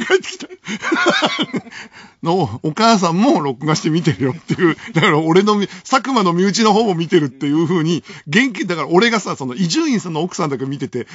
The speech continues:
羨ましいと思ったって勝手に想像してんのかな。お袋からラインが来たもんね。えー、東京都ラジオネームシグ。先日、リモート会議前に同僚の女性がしきりに悔しいと連発してました。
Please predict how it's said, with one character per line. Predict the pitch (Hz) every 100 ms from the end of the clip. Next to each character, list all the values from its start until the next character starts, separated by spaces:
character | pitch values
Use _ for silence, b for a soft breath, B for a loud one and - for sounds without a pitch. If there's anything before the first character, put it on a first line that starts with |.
| B
羨 | 160 175 214
ま | 233
し | 214 247
い |
と | 156
思 | 156 208
っ |
た | 202 139
っ |
て | -
勝 | 147
手 | 226
に | 196
想 | 220
像 | 196
し | 202
て | -
ん | 226
の |
か | 139
な。 | 131 - B B
お | 175
袋 | 160 - 247
か | - 254
ら | 196
ラ | 196
イ | 196
ン |
が | 196
来 | 185
た |
も | 131
ん | 98
ね。 | 98 - _ _ B B B B B -
え | 156 165 165 160 156
ー、 | 139
東 | 208 214
京 | 175 208
都 | 147
ラ | 127 127
ジ | 143
オ | 143
ネ | 135
ー |
ム | 107
シ | 90 107
グ。 | 92 _ B B B _
先 | - 190 202
日、 | 175 - 190 -
リ | 135
モ | 139 160
ー |
ト | 147 160
会 | 156 156
議 | 151
前 | 160 151 123
に | 139
同 | 117 135 156
僚 | 160 165
の | 160
女 | 135 131
性 | 147 131
が | 127
し | -
き | 175
り | 156
に | 143
悔 | - - 151 165
し | - -
い |
と | 110
連 | 107 110
発 | 113 -
し |
て | -
ま | 110
し |
た。 | 104